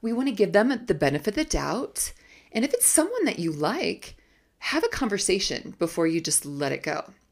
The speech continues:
So talk to him about it. It might not be as aggressive as mine was. You might want to be a little softer. I am very intense. So with some guys, I do soften it up a little bit. And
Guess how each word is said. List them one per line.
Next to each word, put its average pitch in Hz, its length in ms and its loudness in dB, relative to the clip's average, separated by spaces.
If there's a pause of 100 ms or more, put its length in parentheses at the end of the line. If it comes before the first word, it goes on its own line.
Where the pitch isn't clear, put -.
(280)
So - 160 -4
talk - 300 2
to - 120 -2
him 165 60 -4
about - 300 -4
it. - 180 -8 (340)
It 233 140 4
might 214 260 2
not 208 220 -2
be 160 300 4
as 147 520 4 (320)
aggressive 165 880 4
as 190 360 4
mine 202 320 4
was. 440 460 2
You 233 100 2
might 196 140 2
want 226 100 0
to 220 60 -2
be 202 100 2
a 180 40 0
little 175 160 -2
softer. 240 640 -4 (460)
I 180 120 0 (100)
am 165 240 0
very 143 320 2
intense. 160 720 0 (100)
So 151 320 0
with 160 200 0
some 156 220 0
guys, 151 400 0
I 143 60 -8
do 139 160 -6
soften 135 460 0
it 139 120 -2
up 135 140 -6
a 151 40 -10
little 160 220 0
bit. 170 460 -2
And 143 500 -4